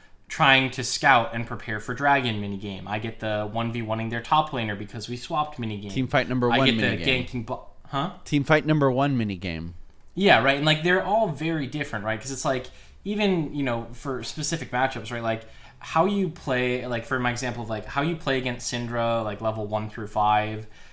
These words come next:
Speaker 1: versus, like, six through eleven versus late
Speaker 2: Yeah.
Speaker 1: game in, in a split. And,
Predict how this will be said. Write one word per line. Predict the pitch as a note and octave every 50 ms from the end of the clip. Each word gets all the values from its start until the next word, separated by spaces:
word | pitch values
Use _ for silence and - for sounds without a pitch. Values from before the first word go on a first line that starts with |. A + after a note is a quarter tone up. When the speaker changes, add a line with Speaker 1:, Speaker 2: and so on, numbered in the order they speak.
| - - -
Speaker 1:
versus, | A#2+ A2+ A#2+ A#2 A2 - - A2+ G#2 -
like, | G2+ G2 G2 -
six | - C3+ B2 - -
through | - A2+ G#2+
eleven | G#2 G2+ G2+ G#2 G#2 G#2+ G#2+ G#2+ G#2
versus | G#2 G2+ - - A2 G2 G2 G#2+
late | A2 A2 A2 -
Speaker 2:
Yeah. | G2 D#2+ D#2 D#2
Speaker 1:
game | E2+ G#2+
in, | G#2 G2+ G2+
in | - A2 G#2
a | G2
split. | - - - - G#2+ A2+ A#2+ B2+ C3 C#3 - - - - - - - - - - - - -
And, | A#2+ A#2